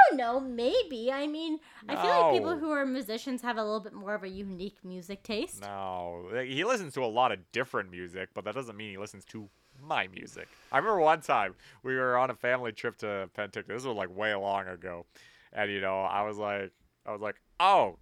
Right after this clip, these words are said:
Speaker 2: we could play my music." And my mom, before I even ended the question, she's like, "No." <laughs>
Speaker 1: Your mom
Speaker 2: She
Speaker 1: does not like your music.
Speaker 2: No.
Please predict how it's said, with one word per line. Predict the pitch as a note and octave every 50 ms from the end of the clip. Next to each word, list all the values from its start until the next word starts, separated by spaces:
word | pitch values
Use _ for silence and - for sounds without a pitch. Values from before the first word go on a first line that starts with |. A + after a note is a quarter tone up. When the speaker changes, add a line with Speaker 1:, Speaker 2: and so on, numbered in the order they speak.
| _ _ -
Speaker 2:
we | G#2 G2
could | - A#2 -
play | - A#2+ A#2
my | A2 A2+ A#2 A#2+
music." | A#2 G#2 G2 F2+ G2 - - -
And | A2 B2 C3+
my | D#3+ F3 F#3+
mom, | F#3+ F#3 F3+ E3+ C#3 G#2+ F#2+ F2 _ _ _ _ -
before | B2+ A#2 - - E3 G3 A3
I | A3+ A3 A3
even | G3+ G3 G3 F3+ F#3+ E3 - - _ -
ended | C#3 D3 D#3+ E3+ F3 F3+ D#3 D3+
the | D#3
question, | - - - D#3 D#3 D3 - - - A#2 G2+ -
she's | - A2
like, | A#2 A2 G2+
"No." | G#2 A#2+ C3+ A#2+ G2 E2+ - _ _ _ _ _ _ _ _ _ _ _ _ _ _ C3
<laughs> | B2+ - - - - - - - - - _ _ _ _ _ _ _ _ _ _ _ _ _ _
Speaker 1:
Your | - D4 B3+
mom | A#3+ A3+ A#3 A#3
Speaker 2:
She | G#3 F#3+
Speaker 1:
does | G3 G3 F3+ G3+
not | A3 A#3+ A#3+ A#3+ A#3+ A3+ A3+ A3+ A3+ A3+ A3+
like | A3 A3 G#3+ G#3 - -
your | A3 G#3+ G#3
music. | G#3 G3+ G#3 G3 F3 F#3+ F#3 F3+ -
Speaker 2:
No. | A#2+ A#2 G#2+ F#2+ E2+ D#2